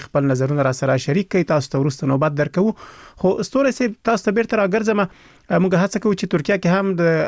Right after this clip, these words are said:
افغان ځوانانو له یوې، له یو فعال سره اړیکه ونیسو، خو، ژمنه یې کړې وه، تر اوسه،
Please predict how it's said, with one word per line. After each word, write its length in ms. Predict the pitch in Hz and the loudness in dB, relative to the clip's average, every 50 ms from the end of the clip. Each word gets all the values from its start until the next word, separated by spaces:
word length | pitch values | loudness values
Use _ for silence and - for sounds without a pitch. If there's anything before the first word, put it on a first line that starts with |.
| - 143 | -2 -2
افغان 340 | 139 143 143 160 175 175 156 160 | -2 0 0 0 0 2 0 0
ځوانانو 360 | 156 156 160 156 156 151 143 147 | 0 0 0 0 0 0 0 2
له 80 | 147 147 | 2 2
یوې، 500 | 143 147 143 143 - - 151 131 127 127 | 2 2 2 0 0 0 -2 -2 0 2
له 100 | 135 135 | 2 2
یو 100 | 135 131 - | 2 2 2
فعال 200 | 151 151 170 156 - | 0 0 0 0 -2
سره 160 | 170 151 143 | 0 0 0
اړیکه 260 | 151 170 - - 170 202 | 0 0 0 0 0 0
ونیسو، 320 | 214 214 - 240 214 - | 0 -2 -2 -4 -4 0
خو، 100 | - 190 185 180 - 143 143 139 131 - - 135 131 | 2 2 2 2 2 0 0 0 -2 -2 -4 -4 -2
ژمنه 220 | 135 175 175 175 170 | -2 0 0 0 0
یې 40 | - | 0
کړې 120 | 196 196 208 | 0 0 2
وه، 60 | 196 185 | 2 0
تر 120 | - 165 | 0 -2
اوسه، 500 | 165 156 - 160 139 - - 165 139 127 | -2 -2 0 0 -2 -2 0 -2 -2 0